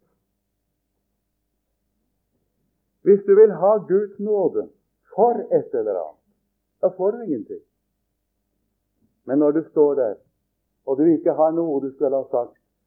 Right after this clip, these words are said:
akkurat som det står i Romerne tre, for at hver munn skal lukkes, står det. Du har altså intet du skal ha sagt. Da kommer Guds ord til deg og sier det, «Jeg, jeg er den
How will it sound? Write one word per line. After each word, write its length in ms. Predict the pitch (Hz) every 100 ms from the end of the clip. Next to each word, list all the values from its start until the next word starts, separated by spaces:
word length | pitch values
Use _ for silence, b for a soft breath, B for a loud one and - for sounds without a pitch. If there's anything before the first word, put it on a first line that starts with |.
| _
akkurat 400 | 151 143 156 147
som 160 | 147 151
det 80 | 147
står 240 | 147 143
i 60 | 143
Romerne 340 | 147 143 147 143
tre, 240 | 127 139 151 _ _ _
for 160 | 143
at 100 | 143
hver 220 | 131 135 143
munn 220 | 135 131 -
skal 180 | 143 147
lukkes, 380 | 135 - 143 -
står 220 | 156 151
det. 60 | - _ _ _ _ _ -
Du 100 | 180
har 200 | 156 160
altså 200 | 156 151 -
intet 460 | 151 135 - 135
du 80 | 135 127
skal 180 | 131 127
ha 60 | 123
sagt. 240 | 123 117 _ _ _ _ _ _ _ _ _ _
Da 120 | 151 160
kommer 360 | 156 147 160 147
Guds 340 | 151 156 -
ord 180 | 147 143
til 140 | 147 139
deg 160 | 139 143
og 80 | 139
sier 260 | 143 131 127
det, 140 | 127 127 _ _ _ _ _ _ -
«Jeg, 480 | 131 135 143 120 95 _ _ _ _ _ _ _ _ _ _ _
jeg 420 | 131 117 131 143 147 143
er 220 | - 147 151 151
den 260 | 123 135